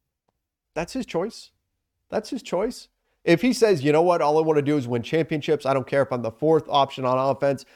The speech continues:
I will fit into whatever system I want. All I want to do is win." Okay, that's one way to look at it.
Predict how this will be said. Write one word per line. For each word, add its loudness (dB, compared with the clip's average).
I 6
will 0
fit 0
into 4
whatever 2
system -6
I 2
want. 2
All 2
I 4
want 0
to -6
do -4
is -10
win." -12
Okay, 2
that's -2
one 2
way 2
to -2
look -4
at 0
it. -12